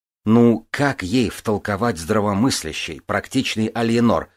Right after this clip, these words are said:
что девочку пугает непомерное бремя этих бескрайних небес — и обширных земель? Ведь бояться и впрямь нечего, бояться просто глупо. И всё равно Гвенвифор задыхалась,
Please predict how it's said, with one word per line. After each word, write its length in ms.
что 220
девочку 500
пугает 640
непомерное 760
бремя 380
этих 300
бескрайних 640
небес — 380
и 80
обширных 520
земель? 400
Ведь 220
бояться 560
и 60
впрямь 440
нечего, 480
бояться 560
просто 400
глупо. 480
И 80
всё 240
равно 460
Гвенвифор 640
задыхалась, 800